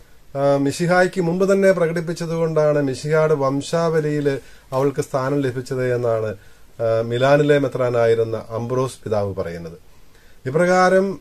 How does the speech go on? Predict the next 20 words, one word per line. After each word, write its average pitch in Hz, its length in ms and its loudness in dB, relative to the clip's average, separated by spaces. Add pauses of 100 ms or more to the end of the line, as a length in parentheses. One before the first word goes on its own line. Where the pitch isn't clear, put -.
(140)
ആം, 147 380 6 (120)
ആ 160 400 0 (260)
സഭയുടെ, 160 580 2 (320)
ഏ, 131 300 -2
സഭയിൽ 156 500 -2 (360)
എപ്രകാരമാണ് 156 1080 4 (300)
വിജാതീയരെ 160 680 2
ഉൾ-, 160 500 -4
ഉൾക്കൊള്ളിച്ചുകൊണ്ട് 160 720 -2
സഭ 147 240 -4
വളർന്നു 156 340 2
വന്നത് 147 440 2
എന്നുള്ള 139 420 -2 (240)
കാര്യം 135 280 0
അനുസ്മരിപ്പിക്കുമ്പോൾ 120 920 0 (500)
ഈ 185 160 0
സഭാ 190 460 2
സമൂഹം 151 720 2
ഇതൊരൊറ്റ 185 480 0
ശരീരമാണ്. 175 880 2